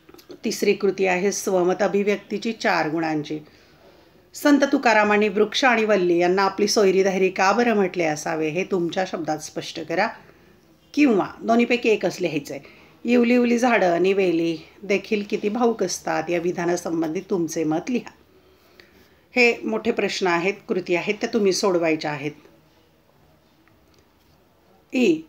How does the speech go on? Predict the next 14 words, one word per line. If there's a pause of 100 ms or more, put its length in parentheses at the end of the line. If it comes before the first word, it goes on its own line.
(180)
खालील
उतार्याच्या
आधारे
सूचनेनुसार
कृती
करा.
चार
गुण
आहेत. (720)
एक,
खालील
कृती
करा. (520)
य,